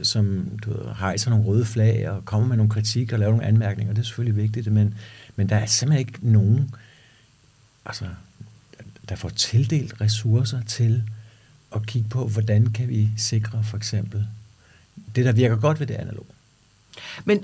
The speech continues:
Speaker 2: altså, nu snakker vi jo også om, at det, at digital-, at digitalisering er godt, og mere digitalisering er bedre, og at det er en vedtagen sandhed i Danmark. Man bliver jo næsten kaldt maskinstormer,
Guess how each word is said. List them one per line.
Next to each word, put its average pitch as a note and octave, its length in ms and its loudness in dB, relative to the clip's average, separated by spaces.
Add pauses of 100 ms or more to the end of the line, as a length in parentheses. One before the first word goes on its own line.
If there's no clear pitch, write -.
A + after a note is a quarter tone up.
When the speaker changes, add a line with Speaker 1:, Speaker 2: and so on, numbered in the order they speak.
Speaker 2:
altså, G3+ 260 2
nu A#3+ 180 4
snakker A#3+ 340 2
vi B3 80 -2
jo G#3+ 180 2
også G3 180 0
om, F#3+ 280 2
at F#3 160 -2
det, F3+ 240 2 (140)
at E3+ 180 2
digital-, F3+ 560 2
at - 140 -4
digitalisering D3+ 640 2
er F3+ 60 2
godt, G3+ 280 4 (100)
og F3 180 4
mere F3+ 360 6
digitalisering F3+ 680 2 (100)
er G2 180 2 (160)
bedre, A3 420 6 (340)
og F#3+ 160 6
at F3+ 100 0
det F#3+ 160 8
er F#3 60 8
en F3 120 6
vedtagen E3 400 2
sandhed C#3+ 360 2
i - 80 -4
Danmark. A2 320 0
Man D#3 120 4
bliver F3+ 240 4
jo F3+ 280 6
næsten G3 500 0
kaldt D#3 240 -2
maskinstormer, D3 680 0